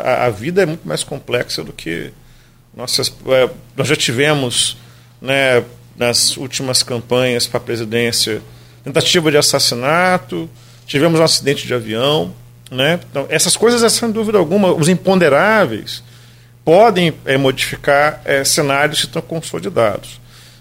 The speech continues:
né? Mas até o presente momento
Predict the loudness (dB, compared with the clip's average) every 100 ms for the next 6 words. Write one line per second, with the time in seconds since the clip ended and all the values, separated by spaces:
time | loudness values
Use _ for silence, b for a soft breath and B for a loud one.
0 | -6 -2 -2 B -4 -2 -2 -8 -20 -2
1 | 0 0 2 6 6 4 -4 -4 -4 2
2 | 2 2 0 0 0 0 2 2 2 0
3 | -6